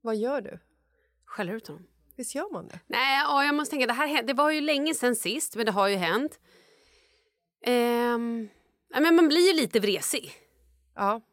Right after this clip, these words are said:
Speaker 2: Absolut.
Speaker 1: Men det är så himla
Speaker 2: Mm.
Speaker 1: skumt, för det är liksom så här, känslan av svek och besvikelse
Speaker 2: Ja, ja.
Speaker 1: ligger,
Speaker 2: Gud, ja.
Speaker 1: ligger ju kvar.
Speaker 2: Ja.
Speaker 1: Det är liksom... Jag, jag drömde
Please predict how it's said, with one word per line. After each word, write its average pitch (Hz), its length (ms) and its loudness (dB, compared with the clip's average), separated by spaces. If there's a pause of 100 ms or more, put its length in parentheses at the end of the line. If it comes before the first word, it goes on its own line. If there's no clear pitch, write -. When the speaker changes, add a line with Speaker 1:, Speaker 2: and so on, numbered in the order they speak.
(120)
Speaker 2:
Absolut. - 880 -4 (2500)
Speaker 1:
Men 285 160 -2
det 311 80 0
är 311 40 0
så 302 120 -6
himla 277 200 -2
Speaker 2:
Mm. - 20 0 (100)
Speaker 1:
skumt, 269 220 -2
för 254 140 -6
det 254 80 -4
är 262 120 -2
liksom 247 360 -6
så 240 100 -10
här, 196 200 -4 (520)
känslan 247 1120 -2 (380)
av 220 220 0
svek 214 600 -6
och 202 60 -12
besvikelse 240 580 -4
Speaker 2:
Ja, 165 120 2
ja. - 140 -14
Speaker 1:
ligger, 240 300 0
Speaker 2:
Gud, 226 200 -4
ja. 156 100 -10
Speaker 1:
ligger 247 360 -2
ju 240 80 -2
kvar. 185 580 -4
Speaker 2:
Ja. 262 120 -12 (1400)
Speaker 1:
Det 285 200 0
är 302 40 -2
liksom... 262 400 -4
Jag, 277 360 0
jag 262 160 -2
drömde 220 800 -2